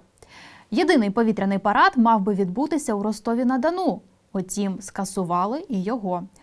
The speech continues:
Причину знов-таки не уточнили. Загалом цьогорічний парад на Красній площі був значно коротшим, ніж в попередні роки. А ще на ньому майже не було танків, лише старий Т тридцять чотири.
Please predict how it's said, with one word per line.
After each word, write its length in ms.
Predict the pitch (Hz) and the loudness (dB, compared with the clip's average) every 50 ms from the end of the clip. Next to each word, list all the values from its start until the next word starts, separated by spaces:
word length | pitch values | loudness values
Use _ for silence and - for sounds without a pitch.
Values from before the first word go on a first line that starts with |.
| _ _ | _ _
Причину 580 | - 208 196 175 - - - 208 254 311 349 359 359 _ | -4 -4 -4 -4 -4 -6 -6 -4 -4 -4 -4 -6 -10 _
знов-таки 680 | - 196 175 175 185 185 185 185 - 254 254 - 294 294 | -8 -6 -4 -4 -4 -6 -6 -6 -8 -10 -6 -4 -2 0
не 240 | 247 196 180 180 | 0 0 -2 -2
уточнили. 760 | 185 190 214 - - 175 - - - - 180 180 - 175 175 185 - _ _ _ - | -4 -6 -6 -8 -10 -12 -12 -12 -12 -12 -10 -10 -8 -8 -10 -10 -12 _ _ _ -2
Загалом 440 | 240 254 277 285 370 392 453 480 427 | 2 4 4 4 4 2 2 2 2
цьогорічний 500 | - 262 254 247 233 208 - - 208 202 | 2 2 2 2 2 0 -2 -2 -4 -4
парад 320 | 196 - 202 220 214 196 - | -2 0 0 2 0 0 -2
на 120 | 190 180 | -4 -6
Красній 380 | 185 - 180 170 175 - 196 190 | -4 -2 -2 -2 -2 -4 -6 -6
площі 460 | 185 - 320 403 466 - - - 226 | -6 -4 -4 -4 -4 -4 -4 -4 -2
був 460 | 190 180 208 285 359 381 370 - - - _ _ _ - | -2 -2 -2 -2 -2 -2 -4 -8 -18 -20 _ _ _ -10
значно 460 | 285 262 285 339 415 392 - - 330 | -8 -6 -6 -6 -8 -8 -6 -8 -6
коротшим, 720 | 320 - 320 330 311 311 320 302 294 - - - 190 180 175 | -4 -2 0 0 2 2 2 2 2 0 -2 -6 -6 -4 -2
ніж 180 | 190 247 294 - | -2 -2 -4 -4
в 60 | - | -8
попередні 580 | - - 190 - 196 185 185 180 170 180 190 | -6 -6 -4 -2 -2 -2 -2 -2 -4 -4 -4
роки. 380 | 196 226 262 - 294 247 - - - - - - - - - | -2 -4 -2 0 0 0 0 -2 -6 -12 -20 -20 -18 -10 -6
А 100 | - 226 | -6 -6
ще 260 | 226 - - 392 392 | -6 -4 -6 -4 -2
на 100 | 330 247 | 0 0
ньому 400 | 226 262 311 330 330 320 302 294 - - | 2 2 0 0 0 0 -2 -2 -4 -2
майже 360 | - 233 277 370 466 480 415 339 | 2 4 4 4 4 4 4 4
не 120 | 247 214 | 4 4
було 260 | 196 202 220 254 302 | 2 0 0 0 0
танків, 520 | 294 - 240 202 180 170 170 170 - 165 165 - _ _ _ - | 0 2 0 0 2 0 -4 -6 -8 -10 -12 -12 _ _ _ -6
лише 260 | 240 277 311 302 - | -4 -2 -2 -2 -4
старий 560 | 466 480 - - 247 220 233 269 302 311 302 - _ _ _ _ _ | -6 -6 -4 -2 -2 0 0 -2 -4 -4 -8 -12 _ _ _ _ _
Т 160 | - 233 277 277 - | -4 -4 -4 -4 -6
тридцять 380 | - 180 185 - - 180 - | -10 -10 -10 -10 -12 -12 -12
чотири. 460 | - - 196 - - 170 - - - | -10 -12 -10 -8 -8 -10 -8 -8 -12